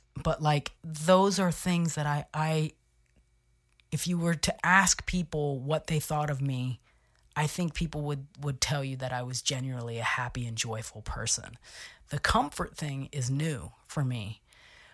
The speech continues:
um, and learning to be more comfortable in this new skin. And I don't think I ever was comfortable.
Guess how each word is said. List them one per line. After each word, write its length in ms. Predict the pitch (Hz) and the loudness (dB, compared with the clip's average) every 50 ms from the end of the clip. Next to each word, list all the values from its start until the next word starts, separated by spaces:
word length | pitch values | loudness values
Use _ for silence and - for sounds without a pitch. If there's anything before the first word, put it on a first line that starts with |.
| - - - - | -20 -8 0 2
um, 340 | 147 147 139 139 135 131 - - | 4 4 4 2 0 -2 -2 0
and 260 | 156 147 143 143 131 | 0 2 2 2 0
learning 560 | 120 139 147 156 160 165 170 170 160 160 147 | 0 2 4 4 6 6 6 6 4 4 2
to 100 | - 156 | 2 0
be 160 | 143 143 143 | 0 0 0
more 280 | 139 139 139 143 156 147 | 0 0 0 0 0 0
comfortable 640 | - - 135 135 131 - 151 139 131 127 127 117 - | -2 -2 -2 -2 -2 -4 -4 -4 -2 -2 -4 -4 -2
in 400 | 147 139 131 127 127 127 123 - - - | 0 0 2 2 2 0 -2 -4 -8 -10
this 420 | 123 123 123 120 135 131 - - | -10 -8 -6 -2 -2 0 0 0
new 160 | 139 131 123 | 0 0 2
skin. 600 | 120 - - - 160 165 156 131 110 104 113 117 - - - - - - - - - - - | 4 4 4 4 2 0 0 -2 -2 -6 -8 -10 -14 -16 -20 -20 -20 -20 -20 -20 -20 -10 -4
And 340 | 147 147 147 147 143 143 135 - - | -2 0 2 2 2 2 0 0 0
I 140 | 143 156 180 | 2 4 4
don't 220 | 190 202 185 139 | 4 2 0 0
think 180 | - 165 151 - | -2 -4 -2 0
I 140 | 139 135 135 | 0 0 0
ever 180 | 139 139 143 | -2 -2 -2
was 320 | 131 127 123 123 123 120 - | -2 -2 -2 -2 0 0 0
comfortable. 640 | - - 143 135 127 - 147 135 - 90 - 110 | 0 0 0 0 0 -2 -4 -4 -6 -6 -10 -12